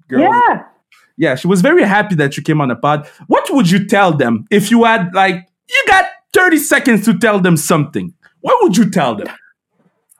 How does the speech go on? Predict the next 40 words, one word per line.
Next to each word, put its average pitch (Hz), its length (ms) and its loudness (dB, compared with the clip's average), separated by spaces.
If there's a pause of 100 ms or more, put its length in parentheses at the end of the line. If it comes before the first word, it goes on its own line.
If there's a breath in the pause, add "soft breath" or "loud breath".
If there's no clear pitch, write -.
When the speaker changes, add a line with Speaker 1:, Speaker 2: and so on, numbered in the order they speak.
(140)
Speaker 2:
Oh, 277 160 2
boy. 202 360 0 (100)
Um, 220 640 0
I 240 60 2
mean, 247 180 2
if 226 120 -2
they're 214 140 -2
into 226 160 0
hockey, 220 280 0
like, 220 200 -2
just 233 320 -4
have 214 280 -2
fun 208 220 -2
with 226 140 0
it. 262 140 2
I 214 100 4
think 208 280 -6 (640 loud breath)
when 240 280 2
we're 240 140 2
playing 233 280 0
our 220 140 0
best 214 300 0
and 226 100 0
when 208 140 0
we're 202 140 2
working 202 340 0
our 190 140 0
hardest 196 380 0
is 196 120 -2
when 196 140 -2
we're 190 100 -2
having 185 300 -2
fun. 233 360 -2
So 185 460 0
I 202 80 -2
think 190 240 -4
that 180 160 -4
that's 175 220 -4
something 190 300 -4
that, 180 200 0